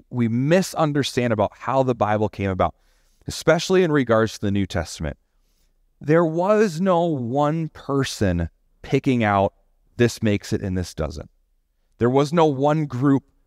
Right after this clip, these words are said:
picking out, "This is true and this is false." There was not some sort of political, you know, coalition or caucus or anything like that.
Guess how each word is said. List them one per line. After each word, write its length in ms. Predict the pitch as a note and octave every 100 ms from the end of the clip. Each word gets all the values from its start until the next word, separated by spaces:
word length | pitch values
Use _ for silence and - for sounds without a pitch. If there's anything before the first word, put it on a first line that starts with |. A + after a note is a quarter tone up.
| _
picking 400 | - C3+ C#3+ B2
out, 260 | A2 A2 - -
"This 220 | A2 -
is 160 | C3 -
true 240 | - A#2+
and 100 | A#2
this 160 | A2 -
is 140 | B2
false." 360 | - A2+ A2 -
There 100 | A#2+
was 180 | A#2+
not 220 | D3 D#3 -
some 200 | D#3+ D3+
sort 220 | D#3+ D3
of 100 | C3+ _ _ _ -
political, 840 | D#3 C#3 C#3+ D#3+ E3+ E3+ D#3 D3+
you 140 | C#3+
know, 240 | C#3 C3 C3
coalition 1080 | - D#3+ E3 D#3+ D#3 C#3+ - D3+ C#3+ C#3+
or 80 | B2
caucus 640 | - - D#3 D#3+ D3+ C#3
or 80 | C3+
anything 360 | C3 C3+ - C3+
like 240 | B2+ B2
that. 180 | A2+ A2+